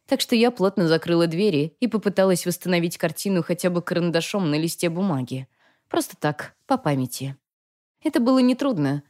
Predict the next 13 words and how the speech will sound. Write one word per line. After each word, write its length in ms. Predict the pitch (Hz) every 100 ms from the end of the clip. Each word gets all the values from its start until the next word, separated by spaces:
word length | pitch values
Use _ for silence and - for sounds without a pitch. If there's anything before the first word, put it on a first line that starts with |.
| -
потому 280 | 226 233 226
что 160 | -
дом 180 | 208 240
с 80 | 180
башенкой 520 | 165 165 180 165 180
возникал 480 | 180 190 180 208 202
передо 340 | 180 165 170
мной, 320 | 175 196 185
как 260 | 147 170 -
только 280 | 185 170 160
я 160 | 156
закрывала 520 | 156 156 165 156 151 147
глаза. 440 | 170 175 139